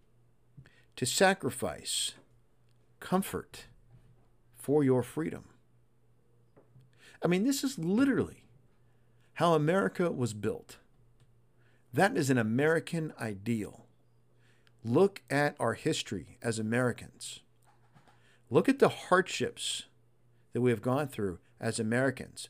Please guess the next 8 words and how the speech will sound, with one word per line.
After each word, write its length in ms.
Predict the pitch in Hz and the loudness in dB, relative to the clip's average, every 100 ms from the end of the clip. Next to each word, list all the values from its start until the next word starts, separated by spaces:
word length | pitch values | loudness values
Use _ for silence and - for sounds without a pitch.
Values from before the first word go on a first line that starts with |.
| _ | _
are 160 | 120 120 | 2 4
going 380 | 113 160 180 147 | 6 6 6 0
through 400 | 113 101 82 - - - | -2 -2 -4 -10 -20 -8
as 180 | 113 104 | -4 -4
Americans. 760 | 107 101 85 - - - - - _ _ _ _ _ _ _ _ _ | -4 -6 -8 -10 -16 -14 -16 -16 _ _ _ _ _ _ _ _ _
Nothing 600 | 98 131 135 185 185 180 - 117 | -4 -2 0 0 0 -2 -6 -6
great 640 | 117 135 131 - - - - _ _ _ _ _ | 4 6 6 2 -12 -16 -20 _ _ _ _ _
ever 560 | 214 247 202 220 113 | 8 10 12 12 12